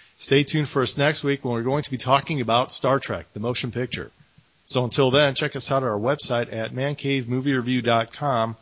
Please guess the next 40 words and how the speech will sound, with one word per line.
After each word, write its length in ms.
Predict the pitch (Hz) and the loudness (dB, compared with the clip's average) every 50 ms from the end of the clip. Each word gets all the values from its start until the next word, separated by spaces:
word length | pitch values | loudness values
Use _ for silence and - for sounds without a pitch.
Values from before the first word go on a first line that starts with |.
| _ _ - _ _ _ _ | _ _ -20 _ _ _ _
and 120 | - 117 113 | -4 -2 2
we're 100 | 117 123 | 4 4
also 320 | 131 135 131 - 147 131 | 4 4 4 2 2 2
on, 380 | 127 123 123 120 120 120 120 120 | 4 4 4 4 4 2 2 0
uh, 180 | 117 113 113 113 | 2 2 2 2
iTunes 540 | - 131 165 190 - - 139 117 104 104 117 | 2 2 2 2 0 -2 -4 -2 -2 -2 -2
at 120 | 107 - | -2 -2
Man 220 | 110 117 113 113 113 | -4 -4 -4 -4 -4
Cave 300 | - 120 117 110 101 107 | -4 -2 -2 -2 -2 0
Movie 280 | 120 123 135 143 139 | 0 -2 0 0 0
Review. 340 | 101 98 95 95 90 - - _ _ - - _ _ _ _ _ _ _ _ _ _ | -2 -2 -4 -6 -8 -8 -12 _ _ -20 -20 _ _ _ _ _ _ _ _ _ _
And 500 | 139 123 123 120 123 120 117 113 113 107 | -4 -2 0 0 2 2 2 0 0 0
check 240 | - - 160 151 - | 2 2 2 4 2
us 220 | 160 143 - - | 2 2 4 4
out 300 | 156 151 156 180 214 - - | 4 4 4 2 0 -2 -6
and 300 | - 135 123 123 123 123 | -6 -4 -4 -2 -2 -2
give 80 | 123 135 | -2 0
us 120 | 135 - - | 0 0 0
a 40 | 131 | 2
like 300 | 127 131 143 156 - 170 | 2 2 2 2 0 -2
on 120 | 151 143 | -4 -4
Facebook 640 | 135 - - 165 208 196 - - 151 151 - - | -4 -2 0 2 2 2 2 0 -4 -6 -4 -4
at 240 | - 135 127 127 135 123 | -2 0 0 0 -2 -4
Man 280 | 123 139 156 170 175 | -4 -2 -2 -2 -4
Cave 360 | 151 - 165 160 160 156 135 | -4 -4 -2 -2 -2 -2 -2
Movie 300 | 135 135 143 147 151 151 | -2 -2 0 0 0 0
Review. 540 | 147 147 151 143 139 147 160 156 113 92 - - _ _ _ _ _ _ _ | 0 0 -2 -2 0 2 2 2 0 -2 -6 -12 _ _ _ _ _ _ _
So 240 | - - 139 131 127 | 0 4 6 6 6
until 300 | 123 120 - 147 135 131 | 6 4 4 4 4 4
then, 360 | 123 139 165 170 151 143 151 | 6 4 6 6 4 4 2
I 180 | - 123 127 135 | 2 0 2 2
am 100 | 131 127 | 2 2
your 80 | 123 | 2
host, 260 | 120 135 147 147 139 - | 2 4 4 4 2 2
Steve 240 | - 139 135 120 | 2 2 2 2
Michael, 340 | 131 127 135 160 - 151 135 | 2 2 2 2 2 0 0
signing 380 | 123 - - 147 139 131 127 127 | 0 2 2 2 2 2 2 0
off 240 | 131 151 185 - - | 2 0 0 0 -2
with 160 | 165 - - | -4 -2 0
my 160 | 131 123 113 | 0 0 0